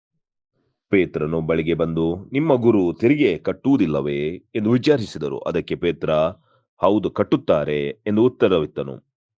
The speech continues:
ಬಳಿಕ ಮನೆಗೆ ಬಂದಾಗ ಅವನು ಮಾತೆತ್ತುವುದಕ್ಕೆ ಮೊದಲೇ, "ಸೀಮೋನ, ನಿನಗೆ ಏನೆನಿಸುತ್ತದೆ?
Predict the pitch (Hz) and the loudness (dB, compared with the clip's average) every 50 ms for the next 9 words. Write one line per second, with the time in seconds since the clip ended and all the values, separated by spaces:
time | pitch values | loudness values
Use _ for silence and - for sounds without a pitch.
0 | _ _ _ _ _ _ 85 95 95 92 80 87 85 85 87 87 90 82 85 82 | _ _ _ _ _ _ 0 0 2 2 2 0 0 0 0 0 0 0 0 0
1 | 82 82 82 80 80 78 76 80 78 78 78 80 - _ _ _ _ _ _ _ | 0 0 0 0 0 2 2 0 0 0 0 -4 -8 _ _ _ _ _ _ _
2 | _ _ _ _ _ _ _ - 92 92 90 85 85 82 82 82 90 95 - _ | _ _ _ _ _ _ _ 0 2 2 2 2 0 0 0 -2 -4 -6 -10 _
3 | _ _ _ _ 90 95 101 104 104 - 110 98 - - 143 139 131 120 - - | _ _ _ _ -2 0 0 0 0 -2 -6 -6 -2 2 2 4 4 2 0 0
4 | - 110 104 110 110 120 110 92 80 71 69 73 - _ _ _ _ _ - - | 0 0 2 4 4 2 2 2 -2 -4 -6 -10 -14 _ _ _ _ _ -20 -16
5 | - 143 139 131 107 85 78 78 73 73 73 73 71 71 76 - _ _ _ _ | -10 -8 -6 -6 -4 -4 -4 -4 -4 -4 -4 -4 -4 -6 -6 -10 _ _ _ _
6 | _ _ _ _ _ _ _ _ _ _ - 117 135 131 120 107 110 113 113 131 | _ _ _ _ _ _ _ _ _ _ 0 2 2 4 4 4 4 4 4 4
7 | 143 135 107 90 80 - - 80 - - 76 73 73 73 73 71 78 - | 2 2 0 -2 -4 -8 -10 -12 -10 -10 -8 -6 -4 -6 -6 -8 -10 -14